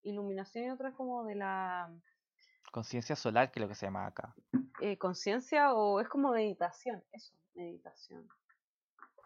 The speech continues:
Speaker 2: Este el, pero este es el de la magia.
Speaker 1: Ya.
Speaker 2: <laughs>
Speaker 1: <laughs> Entonces estoy diciendo que el de la meditación y el de la iluminación va como en el mismo sentido.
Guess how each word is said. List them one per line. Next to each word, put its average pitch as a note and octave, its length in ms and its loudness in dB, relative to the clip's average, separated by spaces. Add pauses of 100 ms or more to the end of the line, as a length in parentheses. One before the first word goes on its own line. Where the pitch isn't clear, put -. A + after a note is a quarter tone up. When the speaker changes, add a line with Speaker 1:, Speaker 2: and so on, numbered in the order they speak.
(220)
Speaker 2:
Este C3+ 240 -4
el, - 180 -6 (180)
pero C3 140 0
este F3+ 160 -2
es F3 40 2
el E3+ 60 0
de E3 80 2
la C#3+ 120 4
magia. - 440 0 (1080)
Speaker 1:
Ya. - 400 10 (120)
Speaker 2:
<laughs> - 60 -16 (140)
Speaker 1:
<laughs> G#3 320 0 (540)
Entonces G#3+ 380 2
estoy A#3+ 440 6
diciendo A#3 500 2
que G3 420 2
el E3+ 200 -4
de F3 100 0
la E3 380 -2
meditación E3+ 920 -6
y B3+ 760 -6 (720)
el F#3+ 560 -6
de F3+ 540 -4
la F3+ 160 6
iluminación G3 960 8
va G#3+ 140 2
como A3+ 360 -2
en G3+ 140 -4
el F#3 60 -8
mismo G#3+ 260 -8
sentido. A#3 480 -14